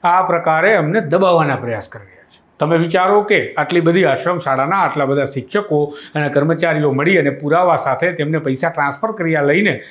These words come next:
એ બધું જ બતાવી રહ્યા છે, છતાં પણ કોંગ્રેસ માટે તેમના વસંત પટેલ હજુ સારામાં સારા છે. જોઈએ હવે આ વસંત પટેલનું શું થાય છે, આ શિક્ષકોનું શું થાય છે, આ મુદ્દે રાજ્ય સરકાર કઈ કામગીરી કરે છે કે શિક્ષણ વિભાગ કઈ કામગીરી કરે છે કે પછી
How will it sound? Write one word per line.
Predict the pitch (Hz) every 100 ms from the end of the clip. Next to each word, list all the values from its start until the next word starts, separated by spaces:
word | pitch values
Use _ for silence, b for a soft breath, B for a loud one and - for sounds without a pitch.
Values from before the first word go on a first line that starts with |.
| B B 226
એ | 233
બધું | 277 302
જ | 262
બતાવી | 254 240 226
રહ્યા | 214 202
છે, | 202 196
છતાં | 190 180 170
પણ | 180 202 180
કોંગ્રેસ | 147 190 185 165
માટે | 143 151 151
તેમના | 139 135 131
વસંત | 127 208 220 170
પટેલ | 139 151 139
હજુ | 175 165
સારામાં | 139 151 120 117
સારા | 104 101 -
છે. | - - B B B -
જોઈએ | 240 285 294
હવે | 285 277
આ | 262
વસંત | 262 240 214
પટેલનું | 208 214 196
શું | 247 240
થાય | 202 190
છે, | 202 190
આ | 160 190
શિક્ષકોનું | 190 196 196 185 156
શું | 247 175
થાય | 170 165
છે, | 160 160 B B
આ | 180
મુદ્દે | 185 185 175 185 180 165
રાજ્ય | 160 180 -
સરકાર | 151 180 190 196
કઈ | 196 185
કામગીરી | 185 190 185 180
કરે | 185 180
છે | 175
કે | 170
શિક્ષણ | 143 - 139 131
વિભાગ | 127 175 -
કઈ | 190 175
કામગીરી | 170 165 151 156
કરે | 151 147
છે | 151 - B B
કે | 214 208 131
પછી | - 156